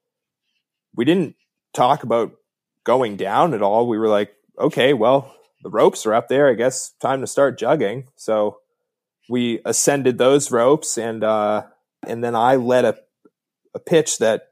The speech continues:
in two thousand nineteen was easier, but now the snow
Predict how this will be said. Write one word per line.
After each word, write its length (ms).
in 180
two 160
thousand 360
nineteen 520
was 220
easier, 540
but 340
now 540
the 160
snow 720